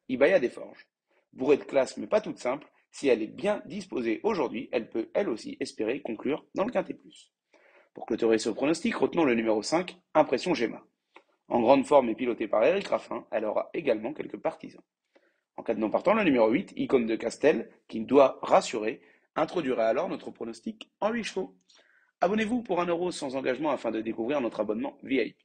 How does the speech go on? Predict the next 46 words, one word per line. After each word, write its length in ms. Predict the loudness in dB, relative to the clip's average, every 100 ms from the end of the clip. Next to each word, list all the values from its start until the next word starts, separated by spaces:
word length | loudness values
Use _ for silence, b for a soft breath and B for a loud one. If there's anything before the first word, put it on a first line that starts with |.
| _ _ _
Par 140 | -8 -6
exemple, 380 | 0 0 -2 -4
hier, 360 | 2 2 2 -6 _
jeudi, 440 | 0 2 4 0 B B 2
Top 180 | 2 4
Prono 240 | 4 4
indique 260 | 2 -2 -4
une 120 | 0
fois 160 | 2
encore 240 | 2 4 2
le 140 | 0
tiercé, 500 | 0 -4 -2 -4 -4 _ -4
et 100 | -4
ce, 280 | -2 -6 -4
dans 140 | 0 0
le 60 |
bon 180 | 0 0
ordre, 220 | 0 -2 -10
s'il 200 | -12 -10
vous 100 | -10
plaît. 140 | _ _ _ _ _ b b _
Pour 140 | -12
vous 160 | -10 -6
abonner 260 | -2 0 0
à 40 |
Prono 240 | -2 -2
V 180 | 2 2
I 40 | 2
P, 260 | 0 -2 -2
rien 180 | 2 2
de 60 |
plus 140 | 0 -4
simple, 240 | -2 -2
puisqu'il 300 | -4 -6 -6
vous 100 | -4
suffit 280 | -6 -8 -6
simplement 500 | -4 -2 0 -2 -4 B B 0
de 80 | 0
cliquer 320 | 2 2 4
dans 120 | 6
le 80 | 2
lien 260 | 2 0 -2
situé 300 | -6 0 2
dans 100 | 2
la 80 |
description. 500 | 0 -2 -2 -6 -8